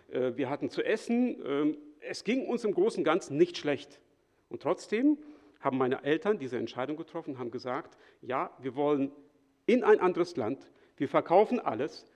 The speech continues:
wir gehen nur mit dem, was wir tragen können und ein bisschen Taschengeld, alles andere musste dort bleiben, in ein anderes Land in der Hoffnung, es wird dort besser werden." So ähnlich hatte es Abraham vor sich.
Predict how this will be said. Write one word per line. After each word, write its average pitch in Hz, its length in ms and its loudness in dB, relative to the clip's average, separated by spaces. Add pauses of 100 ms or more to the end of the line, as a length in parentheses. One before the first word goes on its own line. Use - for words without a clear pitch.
(160)
wir 165 140 2
gehen 202 380 2
nur 262 200 4
mit 226 220 4
dem, 214 160 -2
was - 160 0
wir 165 100 -2
tragen 180 460 0
können 143 180 2
und 143 100 -4
ein 143 120 -6
bisschen 247 280 -4
Taschengeld, 151 640 -2
alles 220 220 -2
andere 165 240 -2
musste 226 340 -2
dort 202 300 2
bleiben, 139 340 -2 (380)
in 175 100 6
ein - 220 0
anderes 254 340 -2
Land 147 320 -6 (100)
in 135 100 -6
der 101 180 -6
Hoffnung, 113 400 -6 (340)
es - 220 -18
wird - 120 -12
dort 131 140 -12
besser 156 220 -12
werden." - 260 -20 (1000)
So 135 120 -6
ähnlich 123 500 -4 (440)
hatte - 260 -8
es - 260 -12 (220)
Abraham 110 500 -2 (320)
vor 107 240 -8
sich. - 320 -20